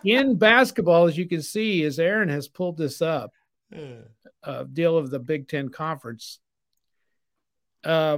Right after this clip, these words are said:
Speaker 1: there aren't divisions in basketball.
Speaker 2: But there are in football.
Speaker 1: There are in football, and the reason there are in football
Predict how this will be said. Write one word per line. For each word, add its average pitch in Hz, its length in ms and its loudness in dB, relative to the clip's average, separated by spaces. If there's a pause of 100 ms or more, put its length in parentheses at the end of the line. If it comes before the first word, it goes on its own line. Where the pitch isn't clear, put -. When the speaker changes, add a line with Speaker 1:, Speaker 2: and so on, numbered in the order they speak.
(160)
Speaker 1:
there 175 320 0
aren't 220 320 4
divisions 147 760 -4 (180)
in 156 140 -8
basketball. 143 800 -6
Speaker 2:
But - 140 -16
there 147 180 -8
are 170 280 8
in 151 120 0
football. 240 540 -4 (300)
Speaker 1:
There 139 120 -2
are 220 140 6
in 208 80 0
football, 170 600 2
and 147 120 -2
the 135 80 -2
reason 208 480 -2
there 185 200 0
are 175 200 4
in 139 100 0
football 143 720 -6